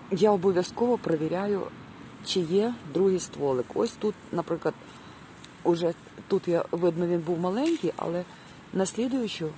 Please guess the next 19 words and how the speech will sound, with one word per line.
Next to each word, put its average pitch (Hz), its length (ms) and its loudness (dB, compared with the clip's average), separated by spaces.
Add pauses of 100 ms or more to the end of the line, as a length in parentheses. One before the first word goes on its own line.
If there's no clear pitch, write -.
весну 160 400 0
я 156 160 0
обов'язково 170 680 0
буду 165 240 -2 (680)
ось 170 140 0
тут 170 220 -4 (120)
або 156 260 0
видаляти, 160 600 -2 (1200)
або 170 460 -2 (300)
явно 185 280 -2
вкорочувати, 151 640 -2
щоб 156 260 -4
не 160 140 -2
йшло, 175 380 -4 (1500)
е, 135 120 0
в 151 160 -6
конкуренцію 180 720 2
з 160 80 0
іншим. 143 340 0